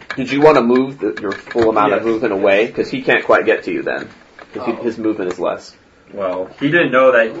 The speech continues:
Speaker 2: Yeah,
Speaker 3: he didn't
Speaker 2: yeah.
Speaker 3: know that
Speaker 2: When
Speaker 3: he
Speaker 2: I
Speaker 3: was gonna
Speaker 2: moved
Speaker 1: Right, you're probably gonna move as far back as you could,
Speaker 3: Yeah.
Speaker 1: right? Okay, so he's not quite up to you. He's, like, a couple of yards
Speaker 3: Disengaged
Speaker 1: away.
Speaker 3: times two. So you went twelve, he was, he's twelve, twelve yards away.
Speaker 1: Right.
Speaker 3: He is twelve yards
Speaker 1: Yeah.
Speaker 3: away from the
Speaker 1: So they,
Speaker 3: zombies.
Speaker 1: they move up, they move back up and re-engage with you.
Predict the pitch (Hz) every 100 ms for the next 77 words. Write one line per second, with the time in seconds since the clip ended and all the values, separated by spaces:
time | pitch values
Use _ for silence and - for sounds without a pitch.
0 | 160 160 220 - - 185 180 180 156 170
1 | 156 147 127 127 135 120 143 180 233 233
2 | 185 156 156 135 139 123 117 107 110 107
3 | - 92 92 104 107 - 104 104 - -
4 | - 135 180 196 165 - 127 113 - 113
5 | 113 104 82 90 101 101 92 - _ _
6 | - 110 - 131 110 104 101 101 90 87
7 | 107 101 - 120 117 117 123 127 143 139
8 | 143 143 143 147 135 135 143 143 - -
9 | 127 113 110 104 98 95 104 - 107 101
10 | 117 139 113 120 110 104 127 104 104 101
11 | 175 170 175 147 170 185 170 147 135 -
12 | - 135 135 127 113 113 101 104 92 95
13 | 92 92 90 85 87 73 - 65